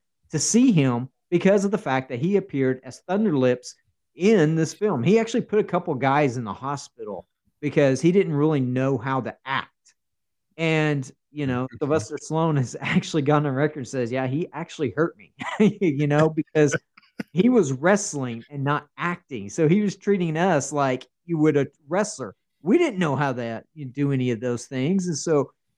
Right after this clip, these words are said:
Speaker 1: two or three guys actually ended up going to the hospital because of this. But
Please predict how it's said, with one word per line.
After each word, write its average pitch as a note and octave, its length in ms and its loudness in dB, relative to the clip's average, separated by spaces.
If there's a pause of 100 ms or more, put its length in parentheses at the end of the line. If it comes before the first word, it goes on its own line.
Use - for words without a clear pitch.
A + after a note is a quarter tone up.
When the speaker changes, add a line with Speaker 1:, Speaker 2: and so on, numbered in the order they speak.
(180)
Speaker 1:
two C#4+ 200 4
or C#4+ 40 4
three C4 200 0
guys G3+ 360 4
actually E3 260 -2
ended D3+ 220 2
up C3+ 100 2
going C#3 220 0
to B2+ 100 -2
the A2+ 100 -8
hospital B2+ 460 -6
because G#2 400 -8
of G2+ 80 -6
this. C#2 180 -12 (480)
But F#3+ 300 4